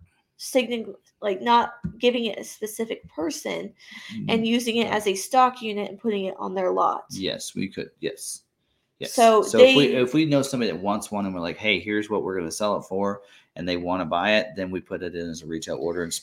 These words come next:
Speaker 2: to their specifications.
Speaker 1: Yes.
Speaker 2: Um, but otherwise, if we don't have anybody that's come forward at the price we think it's worth, then,
Speaker 1: We
Speaker 2: um,
Speaker 1: build it out
Speaker 2: then
Speaker 1: how
Speaker 2: we
Speaker 1: we
Speaker 2: build it
Speaker 1: want
Speaker 2: out as
Speaker 1: to.
Speaker 2: a stock and we use, and that's how it gets built. So.
Speaker 1: Yes.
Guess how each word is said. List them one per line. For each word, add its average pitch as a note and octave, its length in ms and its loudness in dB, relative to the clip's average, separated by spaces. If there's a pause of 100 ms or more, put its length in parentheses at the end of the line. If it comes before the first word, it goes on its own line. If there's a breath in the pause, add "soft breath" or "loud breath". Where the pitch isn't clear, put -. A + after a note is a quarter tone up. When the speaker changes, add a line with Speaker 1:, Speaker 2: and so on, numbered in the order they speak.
Speaker 2:
to F2+ 120 -6
their D2+ 140 -4
specifications. - 640 -12
Speaker 1:
Yes. - 380 -10 (300 loud breath)
Speaker 2:
Um, D2+ 160 -8
but D#2+ 140 -2
otherwise, E2+ 800 -2
if E2 220 -10
we F#2+ 120 0
don't E2 160 -2
have C#3+ 340 2
anybody F2 320 -2
that's - 140 -4
come F2+ 240 -8
forward E2+ 360 -2
at - 100 -4
the - 60 -10
price E2 300 -4
we F2+ 80 -6
think D#2 220 -10
it's - 140 -12
worth, F#2+ 460 0 (600 loud breath)
then, F2 540 0
Speaker 1:
We - 140 -2
Speaker 2:
um, F2 60 2
Speaker 1:
build G#3+ 220 8
it G3+ 80 0
out G3+ 140 4
Speaker 2:
then A2+ 100 2
Speaker 1:
how - 60 4
Speaker 2:
we G3+ 60 8
Speaker 1:
we G3 100 6
Speaker 2:
build G#2+ 140 6
it - 40 4
Speaker 1:
want F#2+ 160 6
Speaker 2:
out F#2 80 6
as F#2+ 60 4
Speaker 1:
to. F#2 60 4
Speaker 2:
a F2+ 40 -6
stock F#2+ 540 4
and F#2 140 -12
we F#2 100 -6
use, F2+ 400 -6 (100)
and E2+ 140 -8
that's D#2 220 -6
how C#2+ 160 -4
it - 80 -18
gets D2 160 -18
built. - 300 -6 (100)
So. - 220 -12
Speaker 1:
Yes. - 260 -16